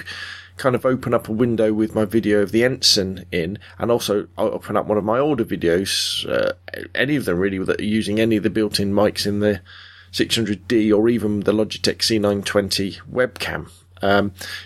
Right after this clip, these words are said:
you'll go, <laughs> it, it's a world of difference. There, there, there's no comparison at all. So I think that's gonna kind of be my go-to setup. And in fact, in that video for the Ensign, I'm also using the forty mil,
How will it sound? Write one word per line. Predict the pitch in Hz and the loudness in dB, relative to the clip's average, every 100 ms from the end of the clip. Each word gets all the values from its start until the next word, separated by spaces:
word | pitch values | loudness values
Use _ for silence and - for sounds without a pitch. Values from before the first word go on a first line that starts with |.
| - | -6
you'll | 123 | -2
go, | 123 - | 0 0
<laughs> | - | 0
it, | - - 147 - 117 - | 0 0 -2 0 -2 -2
it's | 117 135 131 | -4 -2 -2
a | |
world | 165 180 | 2 2
of | 110 | 0
difference. | - - - 107 | -4 -6 -4 -2
There, | 92 | -2
there, | - 104 | 0 -2
there's | - 104 98 - - - - | 0 0 0 -4 -8 -14 0
no | 123 117 | 2 2
comparison | - 104 - 95 95 90 85 - | 0 -4 -2 0 2 0 -6 -4
at | 82 - 95 | -4 -2 -4
all. | 82 | -2
So | - | 0
I | 101 | 2
think | 147 131 | 2 0
that's | - | -2
gonna | - 113 | -2 -2
kind | - 110 | -2 -2
of | 104 | 0
be | 104 95 - - - - | -2 -2 -6 -20 -12 -4
my | 98 | -2
go-to | 95 101 92 98 | 2 2 0 -4
setup. | - 107 - 73 - | -2 -2 -2 -6 -2
And | 113 | -2
in | 110 | 0
fact, | 123 - - | -2 -2 -2
in | 143 | 0
that | 131 98 | 0 0
video | 120 110 107 | -2 0 0
for | - 147 | -2 -2
the | 127 113 | 2 2
Ensign, | 98 - 95 90 - - - - - - | 2 0 -2 -2 -8 -16 -16 -18 -18 -4
I'm | - 113 | 0 2
also | 123 - 110 | 2 2 2
using | 104 107 101 101 | 2 0 0 -4
the | |
forty | - 117 110 110 | -2 0 0 0
mil, | 101 98 90 | 2 4 4